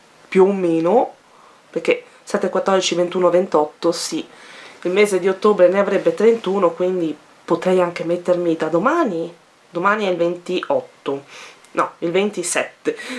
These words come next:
di settembre. Potrei provare a vedere se fa qualcosa oppure no, visto che quello di Barò Cosmetics,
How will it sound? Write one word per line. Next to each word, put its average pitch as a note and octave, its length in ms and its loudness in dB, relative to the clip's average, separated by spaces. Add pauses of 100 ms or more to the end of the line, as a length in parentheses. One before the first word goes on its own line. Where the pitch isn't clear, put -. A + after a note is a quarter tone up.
di F3 160 -4
settembre. D#3 760 0 (760)
Potrei F4+ 1120 2
provare C4 1000 4 (200)
a - 80 0
vedere G#3 400 4
se - 180 -4
fa G3+ 340 -6
qualcosa G#3+ 580 2
oppure F3 260 2
no, B3 160 4
visto F#3 260 -4
che F3+ 220 -6
quello G3+ 300 2
di F3+ 120 -2
Barò E3 320 2
Cosmetics, D#3 1000 -4